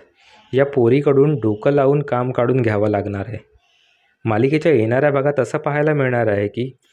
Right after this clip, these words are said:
अधिराज झोपलेला असतो आणि त्याने बाजूला मोरपीस ठेवलेला असतो. मोरपीस हवेने उडून नित्याकडे येतो. नित्या रात्रीची बाहेर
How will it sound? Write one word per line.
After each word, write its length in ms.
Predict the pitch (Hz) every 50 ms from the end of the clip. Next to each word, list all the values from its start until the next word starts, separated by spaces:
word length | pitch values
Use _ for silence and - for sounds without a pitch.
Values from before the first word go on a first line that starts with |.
| _ _ _ -
अधिराज 400 | - 113 120 131 143 151 151 143
झोपलेला 440 | 120 107 - - 120 123 131 139 135
असतो 400 | 113 107 - - - 110 135 143 - - - _ _ _ _ _ _ -
आणि 160 | 143 151 151
त्याने 160 | 165 160 165
बाजूला 400 | 147 120 104 104 107 120 135 139
मोरपीस 600 | 135 117 107 110 117 - - 143 135 131 - - -
ठेवलेला 360 | 113 107 101 104 101 104 107
असतो. 320 | 101 101 - - 101 101 104 - _ _ 127
मोरपीस 380 | 120 127 131 - 190 185 190 -
हवेने 300 | 131 117 127 143 156 156
उडून 280 | 151 143 143 156 156
नित्याकडे 520 | 139 113 107 - - 123 123 131 123 123 113
येतो. 380 | 95 - - 87 90 - - _ _ -
नित्या 300 | 131 127 - - 165 156
रात्रीची 420 | 147 117 98 - 123 135 135 160
बाहेर 460 | 143 113 107 101 98 117 117 120 131